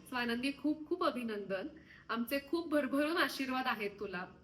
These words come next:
तुझे गावाकडचे व्हिडिओ व त्यात तुझे गाणे गुणगुणणे पाहायला, ऐकायला खूपच भारी वाटते. वाडीतला तो निसर्ग व तुझा आवाज, साधेपणा मनाला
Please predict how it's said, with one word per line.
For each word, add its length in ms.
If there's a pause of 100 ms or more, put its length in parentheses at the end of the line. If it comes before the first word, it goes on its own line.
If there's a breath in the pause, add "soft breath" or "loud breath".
(100)
तुझे 220
गावाकडचे 640
व्हिडिओ 340
व 200
त्यात 260
तुझे 300
गाणे 340
गुणगुणणे 560
पाहायला, 500
ऐकायला 600
खूपच 300
भारी 260
वाटते. 440 (480 loud breath)
वाडीतला 500
तो 60
निसर्ग 520
व 200
तुझा 300
आवाज, 420
साधेपणा 760
मनाला 420